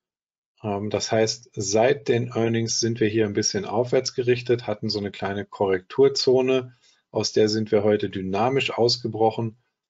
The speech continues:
Hier sind die alten Hochs, ja, über den Hochs erstmal gescheitert an diesem alten Bereich hier. Und wenn wir jetzt den Break sehen, hier über die,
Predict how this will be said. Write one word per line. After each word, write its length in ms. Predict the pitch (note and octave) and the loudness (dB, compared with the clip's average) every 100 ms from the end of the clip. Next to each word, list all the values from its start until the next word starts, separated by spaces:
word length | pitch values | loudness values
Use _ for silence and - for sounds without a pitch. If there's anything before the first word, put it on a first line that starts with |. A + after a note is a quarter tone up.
| _ | _
Hier 100 | A2 | -6
sind 240 | G#2 G#2+ | -4 -2
die 80 | A2 | -2
alten 400 | F#2+ G2 - G2+ | 0 -2 -2 -4
Hochs, 600 | G2+ A#2 B2 - - - - | 0 2 2 -2 -4 -6 -8
ja, 280 | G2+ G2+ A2+ | -4 -4 -4
über 240 | A2 A#2 | 2 2
den 240 | G#2+ G#2+ G#2 | 2 -2 0
Hochs 260 | A2 - | 0 -2
erstmal 600 | - G2+ G#2+ - A2 G#2+ - _ _ - | -6 -2 -2 0 0 -2 -4 _ _ -6
gescheitert 760 | G#2+ - B2 C3+ C3+ C3 - | -2 2 2 2 2 0 -2
an 180 | A2+ A2+ | -4 -2
diesem 260 | A2+ A2 A2 | 0 -2 -2
alten 340 | - G2+ G#2+ | -2 -4 -2
Bereich 380 | G#2 - F#2 F#2+ | -6 -2 -4 -4
hier. 340 | - C#3 D3 - _ - _ - | 0 0 0 -10 _ -20 _ -8
Und 140 | A2 | 0
wenn 140 | A2 A2+ | 2 4
wir 80 | A#2 | 6
jetzt 380 | C3+ F3+ - | 6 4 0
den 160 | D#3+ C3+ | -2 4
Break 320 | B2 B2 B2 | 6 6 4
sehen, 280 | - G#2+ G2+ | 2 2 0
hier 220 | G#2+ G#2+ | -2 -4
über 320 | - C#3+ C3+ | -2 2 2
die, 360 | B2 B2 A#2 A#2 | 2 0 -2 -4